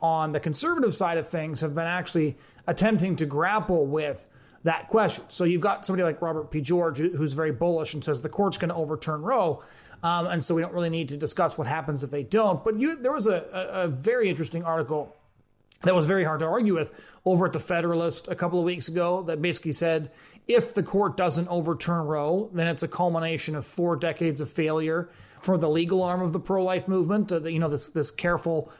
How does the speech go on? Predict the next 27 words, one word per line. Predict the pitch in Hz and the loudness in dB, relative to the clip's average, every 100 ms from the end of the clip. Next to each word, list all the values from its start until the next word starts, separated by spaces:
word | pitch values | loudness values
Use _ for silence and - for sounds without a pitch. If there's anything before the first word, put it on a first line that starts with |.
| _ | _
political | - 233 247 190 202 | 2 4 4 0 -2
and | 196 196 180 | -2 2 2
legal | 180 175 | 2 0
strategy | - 185 170 170 143 175 175 | 0 -2 -2 -2 0 -2 -2
to | - 170 151 - - - | -2 0 0 -4 -10 -2
outsource | 180 180 - 175 165 | -2 0 0 0 0
selection | - 170 170 - 170 | -2 -2 -2 -2 -2
of | 143 | 0
justices | 180 165 - 175 180 160 | 0 0 0 -2 0 -2
to | 160 | -2
the | 156 | -4
Federalist | - 170 165 165 147 | 0 2 2 0 -2
Society | 156 - 165 165 165 165 | -2 -2 -2 0 0 0
under | 170 170 165 | 2 0 0
the | 160 | 0
assumption | 156 - 170 170 165 | 0 0 0 -2 -2
that | 160 | 0
we | 170 | 0
were | 160 | 0
gonna | 151 | -2
get | 143 156 180 | -2 -2 -2
justices | 143 170 - 165 160 143 | -2 -2 0 0 0 0
who | |
would | 147 127 | -2 0
vote | 160 165 | 0 0
against | 156 156 - | 0 -2 -4
Roe, | 160 165 160 160 | -2 0 2 0